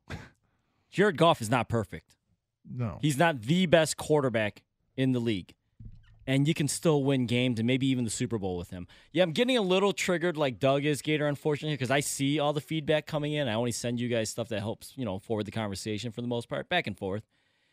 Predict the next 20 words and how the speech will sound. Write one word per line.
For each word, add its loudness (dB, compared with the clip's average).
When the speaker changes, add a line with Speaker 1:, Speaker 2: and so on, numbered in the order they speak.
Speaker 1:
But 0
a -2
lot 2
of -2
the 2
tenor 0
of -4
the -4
text -2
seem 0
to 0
be, -2
at -8
this -2
point, -4
and -2
this 0
is -6
just -2
text, -8